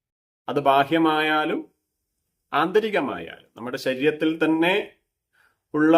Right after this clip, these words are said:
നേരത്തെ തന്നെ പറഞ്ഞ നാസികാഗ്രം എന്നൊക്കെ പറഞ്ഞിട്ടുണ്ട്, അങ്ങ-, ആജ്ഞാചക്രം,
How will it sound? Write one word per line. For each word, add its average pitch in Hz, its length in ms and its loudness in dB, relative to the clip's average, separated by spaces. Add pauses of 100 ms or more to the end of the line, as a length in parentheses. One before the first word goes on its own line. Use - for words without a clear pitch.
(160)
നേരത്തെ 147 320 2 (100)
തന്നെ 156 180 0
പറഞ്ഞ 147 240 -2 (100)
നാസികാഗ്രം 135 760 0 (680)
എന്നൊക്കെ 139 300 -2
പറഞ്ഞിട്ടുണ്ട്, 135 460 0 (1900)
അങ്ങ-, 139 340 -2
ആജ്ഞാചക്രം, 143 840 0